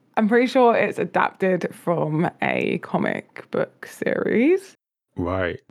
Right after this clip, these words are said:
Speaker 1: But, and, like, I loved season one, and I loved season two even more. Like, oh my God, how do I?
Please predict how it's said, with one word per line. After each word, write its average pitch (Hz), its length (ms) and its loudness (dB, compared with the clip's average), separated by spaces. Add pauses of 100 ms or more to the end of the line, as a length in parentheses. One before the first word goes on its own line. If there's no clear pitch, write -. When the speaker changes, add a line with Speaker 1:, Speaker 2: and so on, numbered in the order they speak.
(100)
Speaker 1:
But, 202 340 4
and, 214 180 4
like, 202 200 4
I 220 140 4
loved 226 260 2
season 202 400 2
one, 170 400 0 (140)
and 214 260 2 (360)
I 240 140 4
loved 247 340 2
season 226 500 4
two 220 480 4 (160)
even 214 480 4
more. 214 540 4 (260)
Like, 208 920 4 (300)
oh - 320 -6
my 170 100 -8 (160)
God, 208 460 4
how 262 260 6
do 339 160 4
I? 214 400 4